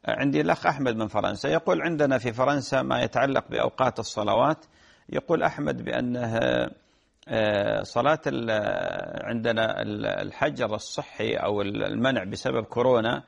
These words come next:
يبدأ من الساعة السابعة إلى الساعة سابعة مساءً إلى السادسة صباحًا. يقول: "الفجر يؤذن عندنا خمسة وتسع دقائق،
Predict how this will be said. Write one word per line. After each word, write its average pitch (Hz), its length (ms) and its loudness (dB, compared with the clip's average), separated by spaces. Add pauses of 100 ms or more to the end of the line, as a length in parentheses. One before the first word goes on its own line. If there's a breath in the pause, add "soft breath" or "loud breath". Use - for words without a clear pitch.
(280 soft breath)
يبدأ 143 280 2
من 120 140 0
الساعة 117 360 0
السابعة 131 520 -2
إلى 127 320 0
الساعة 127 540 -2 (380 soft breath)
سابعة 117 440 0
مساءً 127 360 -2
إلى 131 240 -4
السادسة 131 640 -2
صباحًا. 110 540 0 (460)
يقول: 160 340 -2
"الفجر 151 340 -2
يؤذن 139 380 2
عندنا 127 320 -2
خمسة 127 400 -2
وتسع - 300 -4
دقائق، 123 560 2